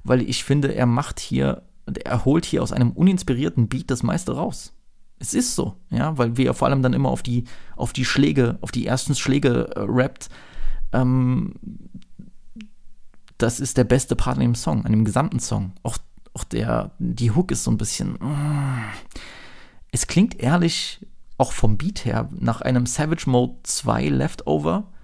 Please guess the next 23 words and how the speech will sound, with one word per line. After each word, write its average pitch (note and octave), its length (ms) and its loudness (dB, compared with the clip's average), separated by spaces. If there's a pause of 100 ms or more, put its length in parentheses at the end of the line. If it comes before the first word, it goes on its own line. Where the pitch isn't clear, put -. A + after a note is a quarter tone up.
(140)
was A#2 240 -2
Travis B2 340 0
irgendwie B2+ 260 2
in B2 100 4
einer A2+ 100 6
Listening C3 300 2
Session C3+ 380 2
mit - 120 0
Metro A#2 300 4
Boomin C3+ 280 4
gehört B2+ 280 2
hat. C3 120 -2
Es - 100 -6
hat - 80 -2
ihm B2 320 2
random B2+ 320 4
gefallen A#2+ 480 2 (560)
und A#2 160 6
er A#2 60 4
hat B2+ 120 2
es - 140 -2
genommen. B2 400 4 (2000)
Schade. G#2+ 560 0